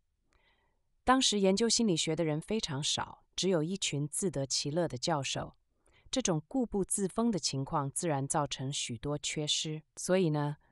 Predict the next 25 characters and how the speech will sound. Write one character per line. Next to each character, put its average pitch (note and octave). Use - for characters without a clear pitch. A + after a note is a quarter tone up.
我 E3
从 E3+
加 A#3
州 A#3+
理 E3
工 D3+
和 D3
哈 G3+
佛 D#3+
法 C3+
学 C3+
院 D3
毕 D#3
业 C#3+
时， B2
对 G#3
心 B3
理 D#3+
学 B2+
是 C#3+
完 C3
全 C3
无 B2+
知 C#3+
的。 B2+